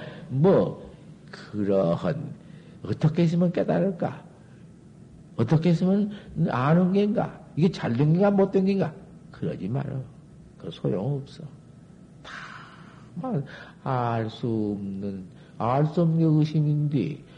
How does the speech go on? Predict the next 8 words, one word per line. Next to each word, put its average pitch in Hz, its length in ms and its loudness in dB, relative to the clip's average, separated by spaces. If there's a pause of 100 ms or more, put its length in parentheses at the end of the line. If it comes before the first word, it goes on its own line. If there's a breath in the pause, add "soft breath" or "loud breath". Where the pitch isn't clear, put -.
(100)
지가 175 240 2
알았는가? 175 560 2 (1800)
알아 170 260 4
깨달았는가? 180 800 4 (1500)
하되 175 280 4
의심이 170 460 8
안 165 220 6
나게? 175 300 4